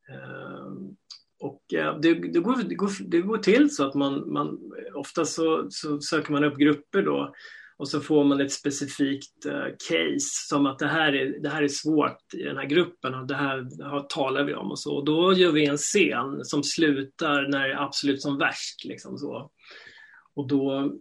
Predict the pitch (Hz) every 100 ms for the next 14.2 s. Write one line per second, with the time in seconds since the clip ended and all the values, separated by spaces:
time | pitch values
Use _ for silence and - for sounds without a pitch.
0 | _ - - - - - - 143 - 147
1 | 143 139 147 - 151 147 151 147 151 135
2 | 147 160 151 - 151 147 147 139 143 143
3 | 135 135 147 - 202 160 143 139 73 69
4 | 67 85 71 67 - - - 95 - 147
5 | 156 151 143 139 147 - 156 147 180 196
6 | 190 156 135 - 147 147 151 147 147 139
7 | 135 139 143 147 151 160 147 131 131 131
8 | 127 - 147 180 156 135 135 117 139 131
9 | 143 139 139 - 170 143 143 151 135 135
10 | 127 160 139 - - 127 123 127 - 123
11 | 127 135 135 147 147 143 143 143 - -
12 | - - 143 147 147 147 160 156 - -
13 | - 143 - 165 170 - 135 127 123 139
14 | 139